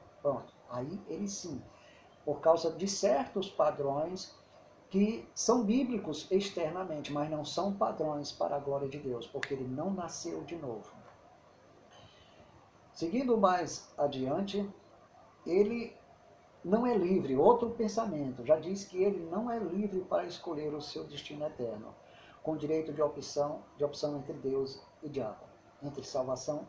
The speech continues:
e perdição. Isso é uma realidade, ele não está livre para escolher esses dois caminhos.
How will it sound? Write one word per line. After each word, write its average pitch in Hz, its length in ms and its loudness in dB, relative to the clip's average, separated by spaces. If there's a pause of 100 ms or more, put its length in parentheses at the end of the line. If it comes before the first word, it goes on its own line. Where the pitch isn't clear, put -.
(140)
e 147 60 -10
perdição. 143 540 -8
Isso 120 160 -4
é 139 40 -2
uma 185 360 -6
realidade, 170 420 -4
ele 135 100 -4
não 156 160 -2
está 208 240 0
livre 190 400 -4
para 143 180 -4
escolher 131 580 -4 (460)
esses 135 260 -8
dois 131 240 -6
caminhos. 135 440 -8